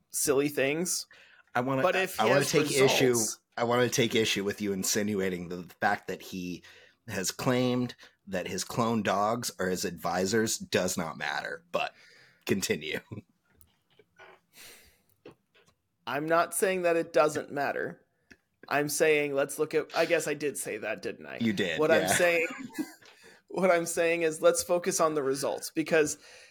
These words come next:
Speaker 2: Sure.
Speaker 1: I mean, honestly, we all have worked with that person who is really good at their job, but is kooky as hell.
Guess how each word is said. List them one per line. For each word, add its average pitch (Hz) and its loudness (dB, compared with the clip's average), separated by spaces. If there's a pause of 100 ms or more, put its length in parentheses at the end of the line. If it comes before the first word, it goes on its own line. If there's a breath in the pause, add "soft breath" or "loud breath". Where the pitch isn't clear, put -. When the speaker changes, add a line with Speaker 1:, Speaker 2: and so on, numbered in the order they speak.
(160)
Speaker 2:
Sure. 156 2
Speaker 1:
I 165 6
mean, 165 -2
honestly, 180 0 (1160)
we 202 -4
all 180 6 (120)
have 175 2
worked 151 0
with 147 0
that 147 0
person 151 0
who 143 0 (200)
is 139 -2
really 160 2
good 165 2
at 165 0
their 156 2
job, 156 2 (260)
but 151 2
is 120 -2
kooky 160 -2
as 143 2
hell. - -4